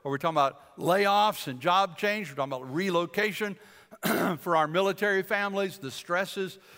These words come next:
of knowing you got a new duty station again and you're gonna be relocated again just about the time you started making friends and, and spiritual family connections in this place. It's time to move again. Divorce is a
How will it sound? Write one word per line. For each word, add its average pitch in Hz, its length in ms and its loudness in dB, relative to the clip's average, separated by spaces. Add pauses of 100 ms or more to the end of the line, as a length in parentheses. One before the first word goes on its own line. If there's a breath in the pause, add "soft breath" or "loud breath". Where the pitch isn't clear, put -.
(100)
of 135 160 0
knowing 185 380 0
you 147 80 -2
got 151 160 2
a 135 40 -6
new 165 200 -4
duty 196 340 -6
station 190 560 -4
again 190 600 -2 (240 loud breath)
and 143 100 -4
you're 147 80 -4
gonna 143 140 -4
be 143 120 -4
relocated 170 580 -2
again 190 440 -4
just 185 340 -4
about 175 220 -2
the 139 80 -8
time 175 320 -6
you 165 60 -14
started 156 240 -8
making 156 300 -8
friends 180 440 -6
and, 120 140 -10 (320 loud breath)
and 127 440 -6
spiritual 180 540 -4
family 180 400 -4
connections 160 600 -6
in 127 100 -6
this 175 180 -6
place. 170 360 -8
It's 120 120 -14
time 160 260 -6
to 135 40 -12
move 143 220 -10
again. 156 340 -6 (260 loud breath)
Divorce 156 640 -6
is 139 280 -10
a 131 140 -4